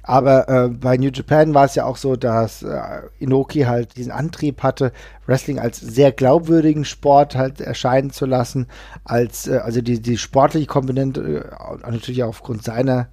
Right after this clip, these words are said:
Vita hervorzugraben. Deswegen hat er ja dann auch zum Beispiel Leute wie Shinsuke Nakamura auch ins Mixed Martial Arts dann gebracht, die mussten sich dort beweisen. Und es waren auf der anderen Seite auch immer wieder Mixed Martial Arts Wrestler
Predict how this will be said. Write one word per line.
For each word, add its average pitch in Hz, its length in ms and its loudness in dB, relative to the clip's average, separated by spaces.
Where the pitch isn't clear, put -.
Vita 139 400 2
hervorzugraben. 143 1120 2
Deswegen 135 380 -2
hat 127 120 -2
er 127 60 2
ja 123 80 2
dann 120 180 -2
auch 117 180 -8
zum 135 160 -8
Beispiel 131 240 -2
Leute 131 240 2
wie 123 80 -2
Shinsuke - 340 -4
Nakamura 139 720 2
auch 139 220 -2
ins - 300 -10
Mixed 139 220 -6
Martial 135 280 -4
Arts 120 260 -6
dann 127 140 -4
gebracht, 143 480 0
die 143 80 -4
mussten 127 320 -10
sich 127 160 -12
dort 147 240 0
beweisen. 131 500 2
Und 208 160 2
es 190 120 -2
waren 151 260 2
auf - 120 -6
der 139 140 -2
anderen 127 240 -2
Seite 135 280 4
auch 135 80 -2
immer 139 240 -2
wieder 139 200 0
Mixed 135 240 -8
Martial 139 320 -2
Arts 131 260 -6
Wrestler 135 360 -4